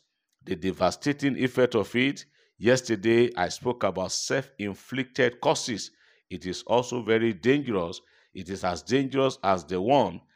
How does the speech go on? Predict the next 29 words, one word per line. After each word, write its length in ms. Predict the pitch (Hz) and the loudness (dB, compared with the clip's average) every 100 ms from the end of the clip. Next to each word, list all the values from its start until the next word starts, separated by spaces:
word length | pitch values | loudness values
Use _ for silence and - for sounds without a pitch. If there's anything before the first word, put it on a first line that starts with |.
| _ 90 | _ 0
being 180 | 127 | 0
placed 460 | 123 - 117 117 117 | 0 2 4 4 0
on 180 | 92 92 | -6 -4
you 440 | 87 113 120 85 - _ _ | -2 0 0 -2 -12 _ _
by 220 | 92 98 - | 0 0 2
another 440 | - 87 101 101 98 | -2 0 2 4 2
person. 480 | - 95 - 90 - _ - | 2 0 0 -8 -12 _ 2
Don't 160 | 151 | 2
forget 360 | 156 123 107 120 | 4 2 4 4
that 160 | 107 | 4
I 100 | 95 | 2
say, 440 | 87 - 123 90 - _ _ _ | 0 0 0 0 -10 _ _ _
if 240 | - 90 85 | -8 -8 -2
you 100 | 95 | 0
notice 720 | 98 156 156 147 147 143 - _ _ _ | 4 2 4 2 2 0 -10 _ _ _
or 180 | - 104 | 2 2
you 200 | 98 101 | 4 0
know 420 | 101 104 156 135 | 0 4 6 6
without 360 | 90 92 117 147 | 4 2 4 4
being 220 | 135 131 | 2 0
told 400 | - 92 90 98 - _ _ - | -4 -6 -4 -6 -10 _ _ -2
that 180 | 101 92 | 0 0
somebody 840 | - 147 147 147 135 139 135 - _ _ _ | 2 2 4 2 2 0 -2 -6 _ _ _
has 240 | 95 90 - - | -6 -6 -8 -2
placed 380 | 131 139 135 - | 2 2 2 -2
a 120 | 101 - | -2 -2
curse 280 | - 120 - - | 0 0 0 -4
on 180 | 98 90 | -4 -4
you, 280 | 80 110 | 0 0